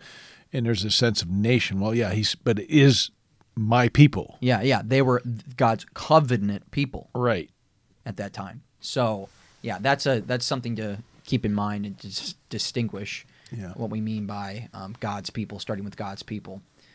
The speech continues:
Speaker 2: What, let's just, just kind of for clarity, what, what, again, what is not revival? Like, what, what's revival not? Just so people can kind of
Speaker 1: Well, well,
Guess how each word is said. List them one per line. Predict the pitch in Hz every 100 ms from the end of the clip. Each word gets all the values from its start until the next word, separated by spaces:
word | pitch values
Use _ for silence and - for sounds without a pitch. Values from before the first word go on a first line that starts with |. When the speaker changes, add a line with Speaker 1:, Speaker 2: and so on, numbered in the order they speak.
| _ _ _ _ _ -
Speaker 2:
What, | 139 - _ _
let's | 151 160 -
just, | 160 - _ _ - 98 78 _ _ _ _ _ -
just | 131
kind | - 131
of | 110
for | 123
clarity, | 131 123 107
what, | 104 120 143 - -
what, | 127 - _ _
again, | 120 107 101 98
what | - 123 120
is | 127 107 95 - _ _
not | 107 110 107 -
revival? | 98 95 - 82
Like, | 92 107
what, | 117 - _ _ _ -
what's | 127 123
revival | 107 104 101 85 - _ _ -
not? | 123 113 90 69 _ _ _ _ _ _ _ -
Just | -
so | 107
people | 110 - -
can | -
kind | 104 190
of | 170
Speaker 1:
Well, | 170
well, | 175 165 147